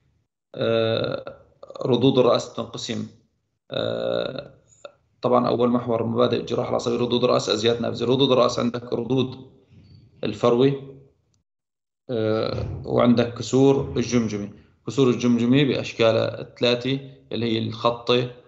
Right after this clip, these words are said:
كسر خطة بنسميه شعر، تمام، أو الكسر المنخسف، هو كسر قاعدة الجمجمة. آه، بالنسبة لمبادئ الجراحة العصبية،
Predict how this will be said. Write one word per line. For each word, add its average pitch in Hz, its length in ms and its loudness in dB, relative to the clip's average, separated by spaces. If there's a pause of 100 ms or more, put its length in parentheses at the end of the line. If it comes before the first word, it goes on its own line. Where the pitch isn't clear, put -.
(200)
كسر 110 220 -4
خطة 117 520 -2
بنسميه 113 540 -4
شعر، 123 600 0 (920)
تمام، 120 300 2
أو 113 200 -2
الكسر 110 500 -4
المنخسف، 123 800 0 (1500)
هو 110 120 -2
كسر 139 280 2
قاعدة 135 520 2 (160)
الجمجمة. 110 480 -12 (3750)
آه، 127 100 -8
بالنسبة 143 380 -6
لمبادئ 156 440 2
الجراحة 127 440 -8
العصبية، 123 520 -6